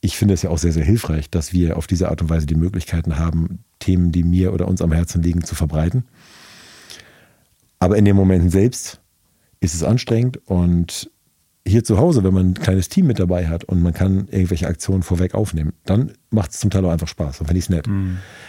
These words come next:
Speaker 1: Aber für sich selbst ist es meistens eigentlich nur Stress.
Speaker 2: Ja, verstehe ich.
Speaker 1: Ich muss nur sagen, jetzt bin ich leider gerade sehr offen und ehrlich. Ich hoffe nicht, dass das irgendjemand mal falsch versteht. Und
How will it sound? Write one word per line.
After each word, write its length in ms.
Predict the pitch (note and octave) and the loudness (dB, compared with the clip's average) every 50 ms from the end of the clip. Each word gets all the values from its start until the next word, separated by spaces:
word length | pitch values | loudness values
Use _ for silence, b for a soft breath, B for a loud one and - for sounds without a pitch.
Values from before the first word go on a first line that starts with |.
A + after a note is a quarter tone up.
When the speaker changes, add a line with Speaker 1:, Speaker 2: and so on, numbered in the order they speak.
| B B B _ | B B B _
Speaker 1:
Aber 440 | - F2 F2+ F2+ F2+ F2+ F#2 G2 - - | 0 2 4 4 4 4 2 0 -2 -4
für 160 | - - G2+ | -2 0 0
sich 140 | F2+ E2+ D2+ | 2 2 2
selbst 240 | F#2+ G2+ G2+ - | 2 0 0 0
ist 80 | - F2+ | -2 -2
es 80 | D#2 D2 | 0 0
meistens 300 | D#2+ E2+ E2 D2+ - - | 0 0 0 -2 -4 -6
eigentlich 220 | - - D2+ C#2 D2+ | -6 -6 -6 -6 -6
nur 100 | D#2 D2+ | -8 -8
Stress. 300 | - - - - - - _ _ _ - | -10 -12 -12 -14 -14 -18 _ _ _ -6
Speaker 2:
Ja, 360 | G2+ G2 F2+ F2+ F2+ G2 G#2 - _ _ _ _ | -4 -2 -2 -2 -2 -6 -10 -16 _ _ _ _
verstehe 360 | - - G#2 - - - F#2+ | -10 -10 -8 -6 -6 -6 -6
ich. 200 | F2+ F2+ - - _ _ _ _ B B B B B B B B | -6 -8 -12 -18 _ _ _ _ B B B B B B B B
Speaker 1:
Ich 100 | G#2 F#2+ | 2 4
muss 120 | G#2 G2+ | 4 6
nur 120 | G2+ G2 | 6 6
sagen, 140 | G2 G2+ G2 | 6 4 4
jetzt 140 | G2 - - | 2 2 2
bin 80 | G#2+ G2+ | 2 2
ich 100 | F2+ F2+ | 4 4
leider 180 | F#2+ F#2 F#2 | 4 2 2
gerade 200 | F2 F2+ F2+ F2+ | 2 2 2 2
sehr 240 | E2+ F2+ G2 G#2 - | 4 2 2 2 2
offen 160 | F2 - F2 | 0 0 0
und 80 | F2 E2 | 0 0
ehrlich. 260 | E2+ E2+ F#2+ G2 - | 0 0 0 -2 -2
Ich 140 | - F2+ - | -4 -4 -2
hoffe 160 | F#2 E2+ F2+ | -2 0 0
nicht, 160 | F2 F2 - | 0 0 0
dass 140 | - E2+ - | -2 -4 -4
das 120 | E2 - | -6 -4
irgendjemand 320 | - F#2+ F2 F2 F2+ D#2 D#2 | -2 -2 0 0 0 0 0
mal 60 | D#2+ | -2
falsch 240 | - - F#2+ G2+ - | -2 -2 -4 -4 -4
versteht. 300 | - E2+ - - F2+ - | -6 -6 -6 -6 -4 -4
Und 200 | F2+ D#2 - | -4 -4 -6